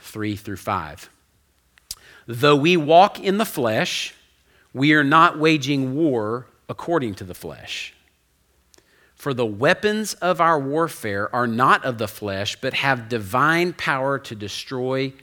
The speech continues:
strongholds. We destroy arguments and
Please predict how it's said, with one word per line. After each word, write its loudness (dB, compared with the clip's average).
strongholds. -8
We 4
destroy 2
arguments 2
and -2